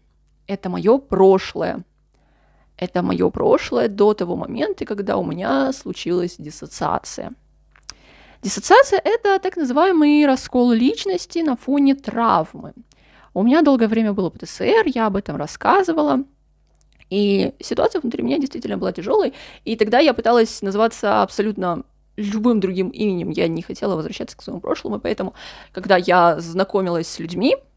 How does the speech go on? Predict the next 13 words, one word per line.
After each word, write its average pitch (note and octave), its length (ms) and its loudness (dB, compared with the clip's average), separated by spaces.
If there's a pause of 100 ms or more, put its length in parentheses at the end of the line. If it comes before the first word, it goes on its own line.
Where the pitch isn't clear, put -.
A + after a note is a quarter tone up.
(680)
вне G#3 240 0
зависимости G3+ 420 -6
от - 60 -14
того, G3+ 200 4
какая F#3 260 0
это F3+ 100 -4
была E3+ 180 -2
ситуация, - 600 -4 (680)
я F#3+ 320 -4
представлялась E3+ 1160 -4
Марисой. - 560 -10
Мариса — - 420 -2 (100)
это D#4+ 460 -4